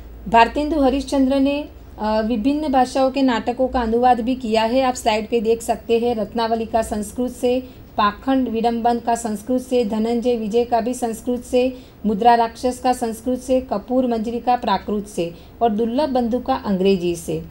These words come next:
तो आप लोगों ने यहाँ पर, अ, देखा कि भारतेंदु हरिश्चंद्र जो है, अगर उनके बारे में हम कहें तो वो नवजागरण के, अ,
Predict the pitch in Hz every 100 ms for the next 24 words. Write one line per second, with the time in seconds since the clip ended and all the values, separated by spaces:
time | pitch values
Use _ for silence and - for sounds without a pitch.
0 | - - - 302 320 330 240 254 277 269
1 | 285 277 254 254 262 262 277 277 - 226
2 | 220 214 233 - 208 233 - - - -
3 | 269 277 277 - - - - - - -
4 | - - - 185 190 208 226 285 302 262
5 | 233 277 - 302 285 311 277 311 247 160
6 | - - - - - - 202 226 254 240
7 | 262 233 277 240 254 247 247 240 220 214
8 | 254 269 - - - - 269 294 254 240
9 | 262 302 285 277 294 285 294 294 302 -